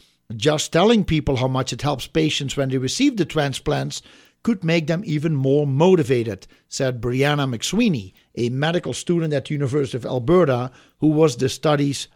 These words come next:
lead author. Now, um, a, a published study in the New England Journal of Medicine back in June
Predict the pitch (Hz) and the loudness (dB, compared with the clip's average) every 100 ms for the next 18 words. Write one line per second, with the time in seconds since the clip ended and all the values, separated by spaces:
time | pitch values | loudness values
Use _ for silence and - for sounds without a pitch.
0 | _ 117 123 143 139 - _ _ 160 151 | _ -6 -2 -2 -2 -8 _ _ 6 6
1 | 151 92 - _ _ _ _ - 156 156 | 6 -2 -8 _ _ _ _ -2 2 2
2 | 147 151 143 139 139 143 - _ _ _ | 2 0 2 4 2 0 -10 _ _ _
3 | _ _ _ _ _ _ - _ _ _ | _ _ _ _ _ _ -20 _ _ _
4 | _ _ _ _ _ _ _ _ _ _ | _ _ _ _ _ _ _ _ _ _
5 | _ _ _ _ _ _ _ _ _ _ | _ _ _ _ _ _ _ _ _ _
6 | _ _ _ 165 170 165 160 170 - - | _ _ _ 2 4 6 4 2 -6 0
7 | 147 - - 262 294 247 - - - - | 2 2 2 4 6 4 0 -8 -8 -2
8 | - 214 170 165 165 - _ - 170 165 | 4 6 6 4 2 -2 _ -2 2 4
9 | 165 165 - 147 147 151 165 233 214 202 | 4 0 -2 0 2 6 6 6 6 4
10 | 190 143 180 180 160 143 175 151 - 139 | 2 4 4 4 2 2 2 2 0 0
11 | 123 160 160 143 117 156 175 165 170 | 2 2 2 0 2 4 4 4 0